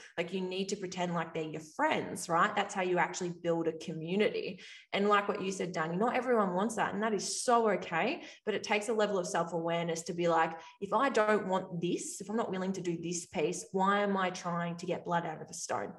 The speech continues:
Like, why am I then trying to push it?" Like, from a business perspective, you're better off going in another pathway and outsourcing that piece instead of you just trying to show up in an inauthentic way and do these pieces. So I think it's, like, that self-awareness piece that a lot of us do have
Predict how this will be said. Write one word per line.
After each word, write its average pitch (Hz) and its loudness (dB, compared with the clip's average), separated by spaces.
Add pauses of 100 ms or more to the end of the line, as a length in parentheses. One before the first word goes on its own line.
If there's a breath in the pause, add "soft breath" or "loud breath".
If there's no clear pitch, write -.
(120)
Like, 185 -2
why 196 6
am 190 4
I 175 4
then 170 0
trying 165 -6
to - -6
push - -4
it?" - -10 (260 soft breath)
Like, 185 4
from 226 2
a 165 2
business 277 -2 (140)
perspective, 180 -4 (300 soft breath)
you're 180 -2
better 220 6
off 208 6
going 196 2
in 185 -2
another 180 0
pathway 214 4
and 175 -2
outsourcing 170 -2
that - -6
piece 170 -6
instead 175 -2
of 170 0
you 196 0
just 196 0
trying 175 -2
to 170 -4
show 170 0
up 165 0
in 165 -6
an 170 -10
inauthentic 170 -4
way 165 -2
and 160 -10
do 170 -2
these 151 -2
pieces. - -8 (360 loud breath)
So 214 4
I 196 6
think 233 2
it's, - -4
like, 175 0
that 175 -2
self-awareness 175 0
piece 170 -4
that 170 -4
a 170 -2
lot 170 2
of 175 2
us 170 0
do 180 2
have 175 0